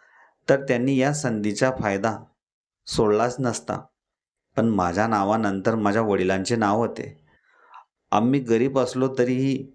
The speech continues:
स्वाभिमानाने जीवन जगायला आमच्या वडिलांनी आम्हाला शिकवले होते. थोड्या वेळानंतर मी तिच्या रूममधून बाहेर आलो आणि माझ्या डोक्यात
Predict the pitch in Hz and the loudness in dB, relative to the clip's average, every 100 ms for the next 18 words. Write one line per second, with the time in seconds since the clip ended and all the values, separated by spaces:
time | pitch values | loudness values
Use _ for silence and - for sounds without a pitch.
0 | _ - - 104 98 120 113 107 104 113 | _ -8 0 2 2 0 0 0 0 -2
1 | 127 107 107 120 - - _ _ _ _ | -2 -2 0 -2 -4 -16 _ _ _ _
2 | _ _ _ _ - - - 104 101 104 | _ _ _ _ -20 -20 -6 0 2 2
3 | 110 117 127 107 117 117 104 104 101 104 | 0 0 0 -2 0 0 0 0 -2 -2
4 | 110 - _ _ _ _ - - 110 110 | -4 -8 _ _ _ _ -18 -2 0 2
5 | 113 123 - - 98 104 113 - - - | 0 -2 -6 -2 0 2 -2 -4 -14 -18
6 | _ _ _ - _ _ - 90 95 104 | _ _ _ -20 _ _ 0 2 2 2
7 | 98 98 98 95 110 104 113 120 104 110 | 0 0 -2 0 0 2 0 -2 -2 0
8 | 107 107 110 113 104 113 107 98 113 117 | 0 0 0 0 0 0 0 0 0 0
9 | 92 87 - _ _ _ _ _ _ _ | -2 -8 -14 _ _ _ _ _ _ _
10 | _ _ - 123 143 127 101 117 127 110 | _ _ -2 0 2 0 0 0 0 -2
11 | - 113 | -2 -4